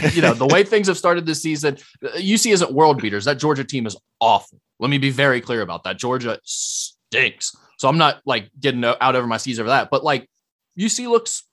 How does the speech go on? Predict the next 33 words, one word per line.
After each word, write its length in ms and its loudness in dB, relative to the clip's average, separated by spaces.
okay. 600 -2
I 100 -2
mean, 80 -2
they, 240 -4
they 100 -2
can't 240 -4
score, 440 -2
which 320 -6
was 160 -6
expected, 500 -6
but 220 -4
they 120 2
really 280 2
defend 400 -2
well 320 0
and 80 -4
they 80 -4
play 400 -2
fairly 380 -4
well 280 2
together 360 -4
on 80 -6
offense, 380 -6
at 120 -10
least. 220 -8
It 60 -8
looks 180 -2
like 180 -2
what 180 0
they're 120 0
trying 440 0
to 60 -4
do 380 -6